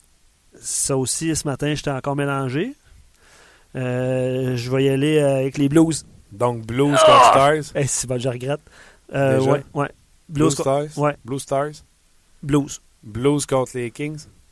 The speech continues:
Speaker 1: Non,
Speaker 2: Les
Speaker 1: j'ai,
Speaker 2: Ducks ?
Speaker 1: j'ai des Ducks. Ducks.
Speaker 2: Ducks contre Pingouins ?
Speaker 1: Ducks.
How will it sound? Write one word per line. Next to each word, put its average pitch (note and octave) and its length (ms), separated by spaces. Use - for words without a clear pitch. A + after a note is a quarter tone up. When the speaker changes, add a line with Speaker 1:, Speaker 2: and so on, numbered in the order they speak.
Speaker 1:
Non, C#3 100
Speaker 2:
Les C#3 80
Speaker 1:
j'ai, C#3 80
Speaker 2:
Ducks ? D#3+ 220
Speaker 1:
j'ai - 20
des B2+ 160
Ducks. C3+ 320
Ducks. C3+ 340
Speaker 2:
Ducks A#2+ 500
contre A#2 240
Pingouins ? A#2+ 360
Speaker 1:
Ducks. - 380